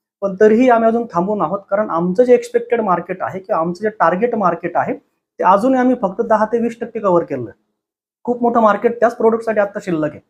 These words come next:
विनाकारण नवीन प्रोडक्ट वाढवायचे, प्रोडक्ट रेंज डेव्हलप करायचे आणि इन्व्हेंटरी,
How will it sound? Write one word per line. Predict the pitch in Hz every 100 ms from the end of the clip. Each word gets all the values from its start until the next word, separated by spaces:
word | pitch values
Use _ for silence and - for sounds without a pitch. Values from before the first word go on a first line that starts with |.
| _ _ _ _
विनाकारण | 156 185 196 233
नवीन | 208 220
प्रोडक्ट | 226 220 214
वाढवायचे, | 208 196 196 196 196
प्रोडक्ट | 214 190 202 196
रेंज | 190 190
डेव्हलप | 202 196
करायचे | 196 190 190
आणि | 202
इन्व्हेंटरी, | 185 190 202 190